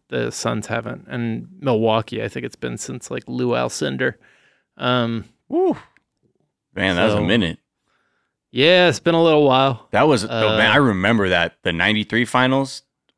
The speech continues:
Speaker 2: with Barkley and
Speaker 1: Yeah.
Speaker 2: Jordan. I remember
Speaker 1: Yeah.
Speaker 2: because that's when, like, I realized that that whole postseason is really when you saw some of that straight up murder ball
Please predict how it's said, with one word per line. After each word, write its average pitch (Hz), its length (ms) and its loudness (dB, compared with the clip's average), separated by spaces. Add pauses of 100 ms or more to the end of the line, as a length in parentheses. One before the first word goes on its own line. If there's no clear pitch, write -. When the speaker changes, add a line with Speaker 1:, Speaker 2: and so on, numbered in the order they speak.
Speaker 2:
with 98 200 -2
Barkley 110 460 0
and 101 80 -2
Speaker 1:
Yeah. 143 60 2
Speaker 2:
Jordan. 117 480 0 (160)
I 113 120 4
remember 127 540 4
Speaker 1:
Yeah. 107 40 -2
Speaker 2:
because 101 420 0
that's 117 300 0
when, 127 140 -2
like, 113 180 0
I 104 100 4
realized 98 640 2
that 87 320 0 (100)
that 117 220 2
whole 123 200 0
postseason 120 720 0 (420)
is 98 180 0
really 107 220 2
when 104 160 0
you 107 60 0
saw 98 260 4
some 92 220 -2
of 90 60 0
that 85 200 0 (240)
straight 104 400 0
up 90 120 2
murder 85 460 0
ball 80 440 -2